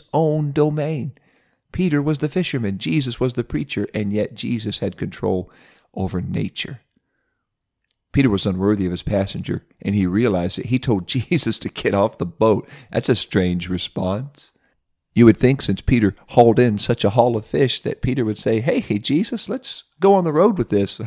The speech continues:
<laughs> Better yet, let's go on the sea. How about you and I? We go into business together. You tell me where they are,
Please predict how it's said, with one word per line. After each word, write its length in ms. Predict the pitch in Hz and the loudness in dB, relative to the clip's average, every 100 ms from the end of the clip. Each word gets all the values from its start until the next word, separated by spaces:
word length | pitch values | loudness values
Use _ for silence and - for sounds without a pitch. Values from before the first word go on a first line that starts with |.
| - | -8
<laughs> 160 | - - | -8 0
Better 160 | 107 | 2
yet, 180 | 110 131 | 2 2
let's 160 | 127 135 | 0 -2
go 140 | 160 | -2
on 100 | 151 | 0
the 80 | 139 | 0
sea. 320 | - 175 175 - - - | 0 0 0 -4 -18 -2
How 100 | 196 | 4
about 200 | 202 180 | 4 4
you 160 | 196 | 2
and 100 | 185 | 2
I? 180 | 190 147 | 0 0
We 120 | 113 | 0
go 220 | 135 160 151 | 0 0 0
into 140 | 147 | -2
business 420 | 143 175 147 127 | 0 0 0 -6
together. 440 | - 101 107 92 - - - | -4 0 0 0 -4 -14 0
You 140 | 117 | 2
tell 240 | 131 147 147 | 4 2 0
me 100 | 143 | 0
where 200 | 147 151 | 0 2
they 180 | 151 | 2
are, 340 | 151 170 190 | 0 -2 -6